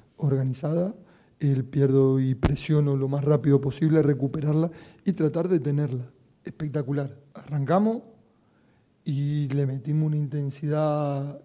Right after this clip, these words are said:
eh, que es lo que a mí me gusta, brillante. Me gustó, eh, la disposición que tuvieron ellos para, para entrenar. Me voy hoy ahora y con esa sensación de que... Eh,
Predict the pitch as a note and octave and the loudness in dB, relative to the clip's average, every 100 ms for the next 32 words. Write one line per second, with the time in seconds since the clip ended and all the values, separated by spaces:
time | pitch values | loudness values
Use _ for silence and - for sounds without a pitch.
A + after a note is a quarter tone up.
0 | _ D#3 C#3+ C#3 D#3+ E3 D#3+ D3 C#3 C3 | _ 0 2 0 -2 -6 -6 -2 -2 -2
1 | C#3 C#3+ C#3 C#3+ C#3+ G3 A3 - _ _ | -2 -2 0 -2 -4 -8 -10 -14 _ _
2 | - _ _ C3 B2+ A#2+ D3+ D3+ F3 G#3 | -20 _ _ -8 -6 -4 -2 0 -2 -2
3 | - - _ _ _ _ _ D#3+ C#3+ C#3 | -8 -20 _ _ _ _ _ -8 -2 0
4 | C3+ C3 C3+ B2+ B2 - D3+ C#3+ C#3 C#3 | 0 -2 -4 -4 -10 -6 0 2 2 2
5 | C3+ C3+ - - - C#3 C3 B2+ B2 B2 | 0 -2 -6 -14 -6 -4 -2 -4 -4 -6
6 | C#3 - _ - D3 C3+ C3 B2+ - - | -10 -18 _ -18 -10 -8 -6 -6 -6 -8
7 | - F3 G3+ C#3+ C#3 C3+ C#3+ C#3+ C#3+ D3 | -8 -2 -2 0 -6 -6 -6 -6 -8 -10
8 | C#3+ C#3+ C3 C3 - D#3 C#3 C3+ C3+ D3+ | -12 -8 -8 -8 -4 -2 -2 -2 0 0
9 | E3 - - D#3 C#3 C#3 D3 D#3 D3+ D3 | 0 -4 -12 -4 0 0 0 0 -2 4
10 | D#3 D#3 E3 F3+ - _ D#3 C#3 C3+ C3+ | 6 6 0 -6 -14 _ -2 0 0 -2
11 | C3 - D3+ D3+ - - E3 C#3+ D#3+ - | -4 0 2 2 0 -6 -8 -8 -4 0
12 | F#3+ D#3 C3 C#3 C3+ D#3 C3 - | 4 4 2 0 0 2 0 -2